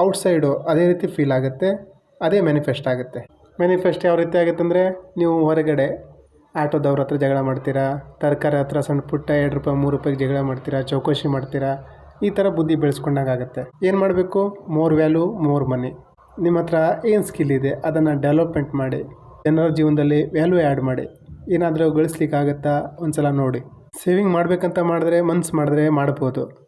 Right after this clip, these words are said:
ನಿಮಗೆ ಸಂಬಳ ಜಾ-, ಎರಡು ಸಾವಿರ ರೂಪಾಯಿ ಜಾಸ್ತಿ ಆಯ್ತು ಅಂದರೆ ಲೈಫ್ ಸ್ಟೈಲ್ನ ಎರಡು ಸಾವಿರ ರೂಪಾಯಿದು ಜಾಸ್ತಿ ಮಾಡ್ಕೊಂಡ್ಬಿಡ್ತೀರಾ. ಅದನ್ನು ಎತ್ತಿಡ್ಬೇಕನ್ನೋ ಒಂದು ಕಾಮನ್ ಸೆನ್ಸು ಯೂಸ್ ಮಾಡಲ್ಲ.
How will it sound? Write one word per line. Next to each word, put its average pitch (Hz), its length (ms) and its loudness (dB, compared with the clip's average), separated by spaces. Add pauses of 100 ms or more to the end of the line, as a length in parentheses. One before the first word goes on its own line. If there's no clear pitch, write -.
(120)
ನಿಮಗೆ 147 320 2
ಸಂಬಳ 147 300 2
ಜಾ-, 143 240 0 (120)
ಎರಡು 175 180 2
ಸಾವಿರ 170 140 0
ರೂಪಾಯಿ 165 180 -2
ಜಾಸ್ತಿ 156 320 0
ಆಯ್ತು 156 160 0
ಅಂದರೆ 156 520 0 (160)
ಲೈಫ್ 165 260 2
ಸ್ಟೈಲ್ನ 151 400 2 (600)
ಎರಡು 165 180 0
ಸಾವಿರ 165 180 0
ರೂಪಾಯಿದು 170 220 0
ಜಾಸ್ತಿ 151 380 0
ಮಾಡ್ಕೊಂಡ್ಬಿಡ್ತೀರಾ. 135 680 -2 (600)
ಅದನ್ನು 175 480 0
ಎತ್ತಿಡ್ಬೇಕನ್ನೋ 175 760 2
ಒಂದು 170 320 2
ಕಾಮನ್ 151 380 0
ಸೆನ್ಸು 160 760 0
ಯೂಸ್ 143 200 2
ಮಾಡಲ್ಲ. 123 360 -2